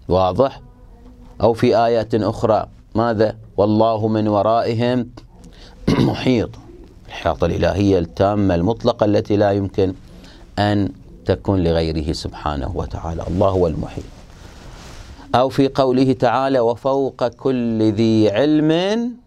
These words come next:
عليم". كل ما تفرض عالم فمن هو أعلم منه، حتى تصل إلى عالم بالذات، يعني على الإحاطة له العلمية، كذا الذي لا يمكن أن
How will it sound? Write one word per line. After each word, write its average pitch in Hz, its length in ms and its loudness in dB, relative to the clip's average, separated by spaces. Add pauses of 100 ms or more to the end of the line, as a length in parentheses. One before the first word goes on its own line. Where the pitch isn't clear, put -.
(280)
عليم". 110 720 2 (500)
كل 113 80 0
ما 131 140 2
تفرض 113 340 0
عالم 120 340 2
فمن 95 360 -2
هو 92 160 0
أعلم 87 360 -2
منه، 117 120 -2
حتى - 300 -2
تصل 117 240 0
إلى 95 180 2
عالم 107 640 0 (220)
بالذات، 87 640 0
يعني - 280 -4
على 98 180 2
الإحاطة 98 500 0
له 90 200 2
العلمية، 87 560 0
كذا 107 220 0
الذي 95 200 2
لا 101 100 4
يمكن 95 300 0
أن 92 180 -2